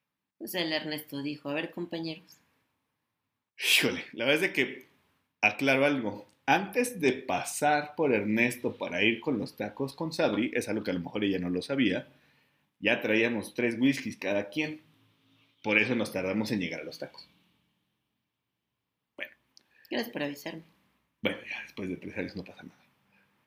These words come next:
Speaker 2: Después
Speaker 1: No, sí pasa.
Speaker 2: Ah, bueno, llegamos Ernest, el señor padre y yo, al, al, al hotel. Y pues dijimos, "Pues vamos a platicar,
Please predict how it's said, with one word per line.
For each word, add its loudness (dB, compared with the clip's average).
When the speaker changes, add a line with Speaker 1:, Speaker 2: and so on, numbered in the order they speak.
Speaker 2:
Después 0
Speaker 1:
No, -6
sí -8
pasa. -8
Speaker 2:
Ah, -4
bueno, -8
llegamos 0
Ernest, 2
el -12
señor -4
padre 4
y 2
yo, 0
al, 2
al, 4
al 4
hotel. 2
Y 4
pues 2
dijimos, 2
"Pues -12
vamos 2
a 2
platicar, 0